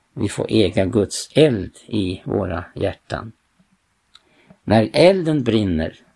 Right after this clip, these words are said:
då blir det inte träldom att, eh, eh, följa Jesus, utan man upplever att det är den största önskan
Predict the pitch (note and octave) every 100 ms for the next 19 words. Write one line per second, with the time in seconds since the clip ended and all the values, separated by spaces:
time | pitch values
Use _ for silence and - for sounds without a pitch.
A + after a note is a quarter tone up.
0 | _ B2 G#2 A#2+ C3 C#3 - _ _ _
1 | _ - A2+ G#2+ A2+ A2 - - - C3
2 | F#2+ D#2+ _ - G#2+ G#2 - _ _ -
3 | C3 D3+ F#2+ E2 G#2 D3 G#2 E2 - _
4 | _ _ _ _ _ _ _ _ _ _
5 | _ _ - G#2+ - _ - A2 G#2+ G2
6 | G2 _ _ _ _ _ - - _ _
7 | _ _ _ - F#2+ - C#3 A#2+ G2+ G#2
8 | G2+ G#2+ A2+ F#2+ A#2 A#2 C3+ C#3+ - -
9 | - _ _ _ _ _ _ _ G2 -
10 | G2 G2 F#2+ - _ _ - F#2+ A2+ A#2+
11 | - F#2 F#2+ G2 G2+ G2+ G2 G2 - _
12 | - G2 F#2 A2 F#2+ - - A#2 G2+ -
13 | - G#2+ A#2+ A#2 G2 D#2 - - G2 G2